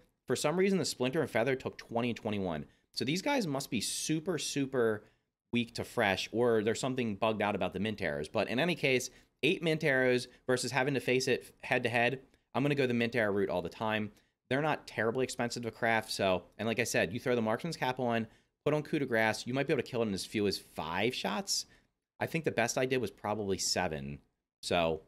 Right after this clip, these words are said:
but again, it's all about the crit. So you could get anywhere between, like, five to seven shots with Coup de Grace and a Marksman's Cap on,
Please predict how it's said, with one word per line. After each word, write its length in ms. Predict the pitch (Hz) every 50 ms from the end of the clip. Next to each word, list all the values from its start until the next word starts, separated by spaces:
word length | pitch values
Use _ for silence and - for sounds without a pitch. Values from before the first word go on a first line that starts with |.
| _ _
but 140 | 113 113 127
again, 320 | 113 135 123 110 98 95
it's 120 | 95 -
all 120 | 123 113 110
about 160 | 107 107 101
the 80 | 104 -
crit. 280 | - - 131 95 -
So 120 | - - 107
you 100 | 117 120
could 160 | - 165 147
get 140 | 147 131 127
anywhere 240 | 127 123 120 117
between, 260 | 107 - - 123 110 104
like, 160 | 98 90 - - - _ _ _ _ _ _
five 260 | - - 110 117 127
to 80 | 135 120
seven 280 | - - 120 113 117 98
shots 340 | - - 104 104 104 - -
with 140 | 95 - -
Coup 140 | - 127
de 60 | 110 95
Grace 300 | 101 101 98 92 - -
and 80 | 90 92
a 40 |
Marksman's 380 | 90 90 90 90 - - 90 85
Cap 240 | - 104 87 - 95
on, 220 | 95 95 92 87